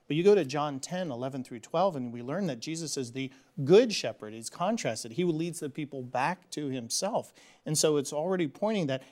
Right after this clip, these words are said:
okay, this is a comparison. Your leaders are evil and false, but you need then to go to the good shepherd to go in the right direction. Likewise,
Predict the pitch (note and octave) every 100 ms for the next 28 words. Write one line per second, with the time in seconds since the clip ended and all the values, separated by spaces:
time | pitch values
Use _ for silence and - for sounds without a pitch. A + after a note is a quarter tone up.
0 | _ E3+ E3 C#3+ E3+ A#3+ G#3 F#3 E3+ -
1 | G#3+ B3 - A#2 - _ - E3 A3 G3
2 | G3 B2+ A#2+ B2+ - F#3+ D#3 A2 G#2 -
3 | F3 F#3 A#2+ - _ _ C3+ C3 D3+ F#3
4 | E3+ C#3 C#3 C3 C3+ B2+ A#2 A#2+ A3 G#3+
5 | C3 - B2+ B2 C3 B2+ B2+ B2 B2 C3
6 | B2+ A#2+ A#2+ A#2 A#2 - A2+ C#3 D#3 -
7 | G2+ C#3+ G3 D3 C#3 C3 B2+